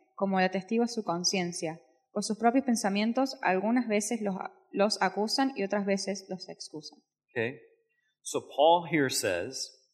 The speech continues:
Speaker 2: that the Gentiles know that they are sinning. How?
Speaker 1: Entonces acá Pablo dice que los, eh, gentiles saben que están pecando. ¿Cómo?
Speaker 2: Do they have the law of God that they can read?
Speaker 1: ¿Ellos tienen la ley de Dios que pueden leer?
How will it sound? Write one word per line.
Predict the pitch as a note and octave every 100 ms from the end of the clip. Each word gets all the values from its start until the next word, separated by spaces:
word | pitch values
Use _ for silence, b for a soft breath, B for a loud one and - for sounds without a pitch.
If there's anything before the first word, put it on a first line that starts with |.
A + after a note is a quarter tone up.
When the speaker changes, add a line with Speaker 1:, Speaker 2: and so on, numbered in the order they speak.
| _ _ _ _ _
Speaker 2:
that | - A#2+
the | A#2+ A#2 - - - _ _
Gentiles | - D#3+ F#3 - E3 E3 D3 B2+
know | C3 C3 C3+ A#2 G2+ A2
that | A2+
they | B2
are | A2+
sinning. | - - B2+ F2 E2+ -
How? | C3 E2+ - - _ _ _ _ -
Speaker 1:
Entonces | F#3 G#3
acá | F#3+ G3+ G3+
Pablo | G#3+ G#3+ A#3
dice | C4 B3+ - A3+
que | G3+ A3 C#4 -
los, | G3 G3 A#3+ - -
eh, | G3+ F#3
gentiles | G3+ G3+ C#4 C4+ C4 D4 -
saben | - A#3 A#3+
que | G3
están | G#3+ G3
pecando. | F#3 F3+ D#3+ -
¿Cómo? | A3+ F#3+ F3 -
Speaker 2:
Do | -
they | C#3
have | C#3
the | C3+
law | A#2+ A2 A#2+
of | A#2
God | A#2+ A#2
that | A2+
they | A2+ A2+
can | A2+ G2
read? | G#2 B2 E3 F#3 -
Speaker 1:
¿Ellos | G3+ -
tienen | A3 A3+ A3
la | F#3+
ley | F#3+
de | G3
Dios | G#3 G#3+
que | G#3+
pueden | G#3 G3 G3
leer? | G3